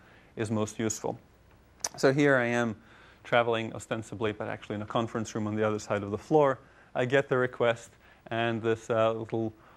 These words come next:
wizard interface helps, helps me choose which additional pieces of access control policy I want to create in order to make this access possible.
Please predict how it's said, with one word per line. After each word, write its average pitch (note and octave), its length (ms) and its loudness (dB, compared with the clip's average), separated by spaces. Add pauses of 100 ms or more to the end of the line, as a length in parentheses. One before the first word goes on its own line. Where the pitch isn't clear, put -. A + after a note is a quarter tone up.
(160)
wizard B2+ 340 4
interface A#2+ 580 -2
helps, - 420 -2 (180)
helps B2 380 -4
me A#2 160 -6
choose A#2+ 560 -4 (420)
which D#3 340 -2
additional B2+ 460 -2
pieces - 640 -6
of A#2 380 4
access B2+ 260 -6
control A2+ 320 -2
policy A2+ 440 -2
I G#2+ 100 0
want G#2+ 200 -4
to A#2 60 -8
create D#3 420 0
in C3+ 100 -2
order B2+ 180 2
to - 120 -10
make A2 200 -4
this A2+ 180 -4
access G#2+ 320 -8
possible. A2 480 -4